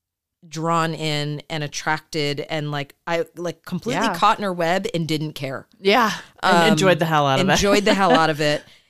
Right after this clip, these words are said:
Speaker 1: And she, she's scary because of her beauty. She can deter you away from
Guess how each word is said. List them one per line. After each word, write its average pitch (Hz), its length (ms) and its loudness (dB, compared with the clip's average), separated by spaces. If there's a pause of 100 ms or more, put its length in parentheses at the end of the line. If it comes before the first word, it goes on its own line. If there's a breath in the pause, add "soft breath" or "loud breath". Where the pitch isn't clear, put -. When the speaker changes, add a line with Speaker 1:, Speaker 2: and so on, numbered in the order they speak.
(160 soft breath)
Speaker 1:
And 165 640 0
she, 208 760 -4 (1400)
she's - 280 0
scary 269 500 0
because 185 580 -4 (500)
of 165 180 -4
her 160 140 -8
beauty. 160 600 -4 (400)
She - 220 -4
can 190 180 -2
deter 214 500 -4
you 214 320 -4
away 160 400 -2
from 147 640 -4